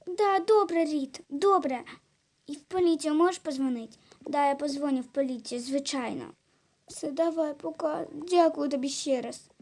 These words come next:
Все, давай. Тепер в поліцію треба. Доброго дня, це поліція?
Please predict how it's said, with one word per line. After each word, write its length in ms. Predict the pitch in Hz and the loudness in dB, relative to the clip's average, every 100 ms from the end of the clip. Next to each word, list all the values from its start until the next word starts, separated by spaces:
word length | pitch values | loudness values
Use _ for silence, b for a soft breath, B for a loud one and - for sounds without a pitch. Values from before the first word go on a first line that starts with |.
| - _ | -20 _
Все, 300 | - - 262 | -18 -14 -10
давай. 400 | 247 262 254 214 - _ _ _ - - _ _ _ _ - | -8 -8 -8 -12 -16 _ _ _ -20 -20 _ _ _ _ -18
Тепер 300 | - - - | -16 -12 -14
в 120 | - | -12
поліцію 500 | 262 240 226 - - | -12 -10 -12 -16 -16
треба. 320 | - - - _ _ _ _ _ - - _ _ 988 988 988 960 932 960 960 988 932 932 1017 988 _ - b b b | -18 -20 -20 _ _ _ _ _ -20 -20 _ _ -14 -12 -10 -12 -12 -12 -12 -12 -12 -12 -12 -14 _ -20 b b b
Доброго 320 | 277 320 320 | -4 0 4
дня, 220 | 311 294 | 4 4
це 120 | 269 302 | 0 -2
поліція? 640 | 330 359 370 - 247 | 0 0 -2 -4 -8